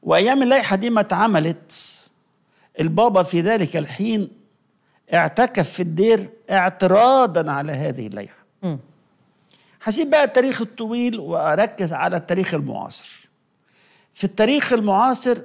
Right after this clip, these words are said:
Speaker 1: هنالك خمس محاولات لإلغاء هذه اللائحة. أول محاولة كانت في عهد البابا كيرلس المتنيح،
Speaker 2: مم.
Speaker 1: طيب الذكر القديس بابا كيرلس،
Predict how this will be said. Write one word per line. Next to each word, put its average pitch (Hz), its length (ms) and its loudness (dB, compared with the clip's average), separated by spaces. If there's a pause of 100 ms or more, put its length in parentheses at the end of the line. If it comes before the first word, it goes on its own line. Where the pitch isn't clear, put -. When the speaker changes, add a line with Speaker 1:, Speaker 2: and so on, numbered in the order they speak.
(120)
Speaker 1:
هنالك 202 640 -2 (140)
خمس 196 520 -2
محاولات 160 960 -2 (400)
لإلغاء 147 560 -2
هذه 143 280 0
اللائحة. 95 400 -16 (1120)
أول 277 280 2
محاولة 247 400 0
كانت 202 380 -2
في 190 100 -4
عهد 208 260 0
البابا 196 320 -2
كيرلس 185 500 -4
المتنيح، 170 680 -4
Speaker 2:
مم. 208 80 -4
Speaker 1:
طيب 165 200 -2
الذكر 165 360 -8
القديس 156 240 -6
بابا 160 200 -2
كيرلس، 214 640 -4